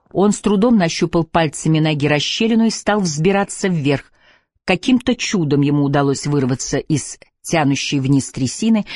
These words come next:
и теперь он уже был в безопасности, прижавшись к боковой поверхности ямы и наполовину выбравшись из грязи. Грудь тяжело вздымалась, сердце бешено колотилось, его рвало. Еще не отойдя от потрясения,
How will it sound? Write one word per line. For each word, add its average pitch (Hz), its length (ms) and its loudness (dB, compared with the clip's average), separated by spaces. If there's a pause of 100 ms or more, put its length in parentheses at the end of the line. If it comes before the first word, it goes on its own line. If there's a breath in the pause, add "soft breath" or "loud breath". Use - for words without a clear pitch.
(180 loud breath)
и 180 100 0
теперь 262 300 0
он 240 80 4
уже 220 160 2
был 226 180 2
в 190 60 0
безопасности, 190 840 0
прижавшись 185 680 -2
к 156 120 0
боковой 170 440 0
поверхности 170 760 0
ямы 220 340 0
и - 20 2
наполовину 196 560 0
выбравшись 170 760 -2
из 143 200 -4
грязи. 120 480 -2 (320 loud breath)
Грудь 208 320 0
тяжело 131 400 -2
вздымалась, 131 640 -2
сердце 190 400 -4
бешено 127 380 -4
колотилось, 135 720 -4 (240 loud breath)
его 131 480 -2 (240)
рвало. 120 560 -2 (440)
Еще 143 300 -2
не 151 120 2
отойдя 143 480 0
от 135 100 -6
потрясения, 135 800 -2